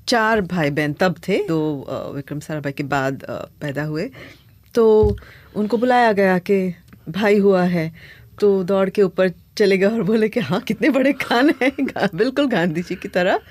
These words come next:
हमको इसको बंद करके <laughs> पान की तरह बंद करना है।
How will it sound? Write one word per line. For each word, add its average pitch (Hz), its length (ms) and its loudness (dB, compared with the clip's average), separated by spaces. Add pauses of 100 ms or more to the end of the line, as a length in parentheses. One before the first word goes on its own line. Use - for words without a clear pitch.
(440)
हमको 240 300 -4
इसको 233 260 -2
बंद 220 320 2
करके 302 480 2 (200)
<laughs> - 180 -6
पान 262 520 0
की 240 120 -4
तरह 202 280 2
बंद 190 280 -2
करना 160 320 -4
है। 185 260 -6